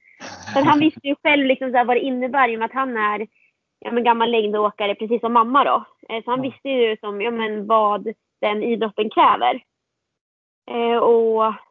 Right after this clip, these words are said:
Speaker 1: ja, nej, kände väl till, som kanske också lite grann mätt på det och ja, jobbar ju på skidgymnasiet i Sollefteå också i tillägg till det. Så att, eh,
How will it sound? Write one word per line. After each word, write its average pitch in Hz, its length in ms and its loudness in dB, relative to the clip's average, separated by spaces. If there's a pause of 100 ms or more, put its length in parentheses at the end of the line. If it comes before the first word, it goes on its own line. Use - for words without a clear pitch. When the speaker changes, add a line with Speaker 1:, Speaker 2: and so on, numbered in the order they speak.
(380)
Speaker 1:
ja, 240 380 2
nej, 247 320 -2
kände 247 280 -6
väl 262 140 -4
till, 240 340 -6
som 226 120 -10
kanske 220 200 -4
också 247 220 -2
lite 220 220 0
grann 208 320 2 (320)
mätt 254 400 -4
på 233 100 -2
det 214 280 4
och 214 240 0 (720)
ja, 226 300 2
jobbar 240 320 0
ju 262 160 0
på 214 420 0
skidgymnasiet 214 580 -6
i 208 40 -6
Sollefteå 247 460 0
också 262 200 -4
i 202 60 0
tillägg 202 340 -2
till 226 100 -6
det. 220 280 0
Så 226 80 -4
att, - 200 -8
eh, 196 260 0